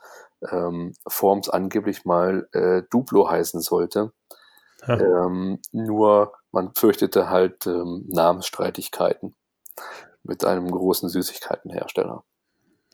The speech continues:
Speaker 2: Äh, Süßigkeiten oder, oder Bauklötze, äh, oder
Speaker 1: Oder Bauklötze, ja.
Speaker 2: Plastikklötze. <laughs>
Speaker 1: Stimmt, stimmt, da gibt's ja noch, äh, Lego Duplo. Stimmt, ja.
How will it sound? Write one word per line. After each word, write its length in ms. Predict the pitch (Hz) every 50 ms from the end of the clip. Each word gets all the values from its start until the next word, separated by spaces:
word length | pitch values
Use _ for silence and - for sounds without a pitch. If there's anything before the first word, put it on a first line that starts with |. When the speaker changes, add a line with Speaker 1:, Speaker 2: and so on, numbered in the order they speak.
| _ _ _ -
Speaker 2:
Äh, 160 | 117 101 110
Süßigkeiten 540 | 98 107 135 147 - - 180 175 175 175 -
oder, 400 | 143 123 123 120 113 123 135 131
oder 160 | 123 120 113
Bauklötze, 640 | 107 - 131 139 - - 101 - - - 143 110 - -
äh, 120 | 160 170 120
oder 280 | 113 113 110 107 104 -
Speaker 1:
Oder 140 | 104 104 -
Bauklötze, 560 | - 107 117 131 - - 87 - - - 87
ja. 240 | 85 95 101 117 - _ _ _
Speaker 2:
Plastikklötze. 1300 | - 127 - - - 113 - - - - - _ _ _ _ _ _ - - - - - - 127 - - _ _ - - - - - - - _ _
<laughs> 380 | - - - - 110 - 117 -
Speaker 1:
Stimmt, 300 | - - - 131 120 101
stimmt, 240 | - - 113 95 87
da 60 | 82
gibt's 180 | 85 92 - -
ja 80 | 98 92
noch, 220 | 92 90 - -
äh, 160 | 101 95 92
Lego 260 | 92 98 107 104 98
Duplo. 440 | 90 - 90 85 87 85 82 80 - - - - - - -
Stimmt, 340 | - _ - 104 95 - -
ja. 220 | - 90 90 -